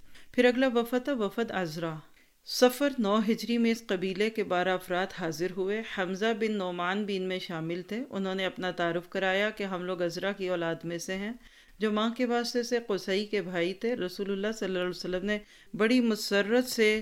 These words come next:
اہلاً و سہلاً کہہ کر خیر مقدم کیا۔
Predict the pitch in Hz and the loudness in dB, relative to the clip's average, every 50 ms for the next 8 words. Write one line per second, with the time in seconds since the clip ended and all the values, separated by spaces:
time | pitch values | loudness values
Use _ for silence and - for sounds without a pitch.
0 | - - - - - - - 202 202 202 226 233 240 247 240 233 220 214 - 202 | 0 -2 -4 -6 -2 2 2 2 2 2 0 2 2 2 2 2 0 0 0 0
1 | 190 185 180 208 220 233 233 233 - 196 190 - - - 208 214 220 214 - - | 0 0 0 0 0 0 0 2 0 0 0 -2 -4 -2 0 0 0 -2 -4 -2
2 | - 185 190 196 208 220 208 196 - - 175 165 151 - 190 202 226 220 220 220 | 2 2 4 4 2 0 -2 -6 -4 -4 -4 -4 -2 -2 -2 0 0 0 0 0
3 | 220 233 | 0 -2